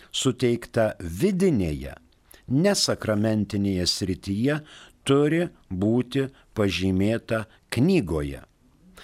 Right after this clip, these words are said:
saugomoje slaptame kurijos archyve. Ir nereikia kitos dispensos išoriniai sričiai, jei ateityje slapta kliūtis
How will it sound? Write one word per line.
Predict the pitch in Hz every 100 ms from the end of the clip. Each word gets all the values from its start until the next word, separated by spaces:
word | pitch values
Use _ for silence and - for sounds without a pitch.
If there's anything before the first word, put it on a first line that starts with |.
| - -
saugomoje | - 123 117 127 123 135 139 143 147 147 _
slaptame | - - 123 110 - - 98 92 101 131 143 - _
kurijos | - 104 101 98 92 95 -
archyve. | 101 90 - 104 78 65 - _ _ _ _ _ _ _ _ - -
Ir | 151 135 120 147 170 - - 113
nereikia | 117 113 107 123 135 - 123 117 - _
kitos | - 117 - - 180 151 87
dispensos | 85 82 - 82 73 - 76 71 - - -
išoriniai | - 131 - 151 151 143 139 139
sričiai, | - 82 80 - - - - _ _ _ _ _ - - _
jei | 101 110 110 -
ateityje | 92 - 92 82 95 127
slapta | 170 - 131 120 - 120
kliūtis | - 107 104 - 101 -